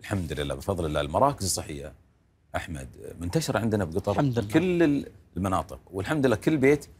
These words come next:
Speaker 2: كافة
Speaker 1: في،
Speaker 2: الخدمات
Speaker 1: في بدال
Speaker 2: أيضًا.
Speaker 1: السيارة سيارتين وبدال السايق سايقين. فإذا الواحد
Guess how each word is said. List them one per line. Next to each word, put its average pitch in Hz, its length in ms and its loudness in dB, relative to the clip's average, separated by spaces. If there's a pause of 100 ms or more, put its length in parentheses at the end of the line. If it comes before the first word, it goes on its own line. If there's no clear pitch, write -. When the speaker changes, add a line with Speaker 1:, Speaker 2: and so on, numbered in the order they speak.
Speaker 2:
كافة - 280 6
Speaker 1:
في، 135 100 4
Speaker 2:
الخدمات 135 400 0
Speaker 1:
في 147 80 6
بدال 139 160 6
Speaker 2:
أيضًا. 139 140 10
Speaker 1:
السيارة 135 520 6 (240)
سيارتين 110 500 4
وبدال 98 260 2
السايق 117 400 2
سايقين. 82 600 -2
فإذا 90 260 0
الواحد 110 360 4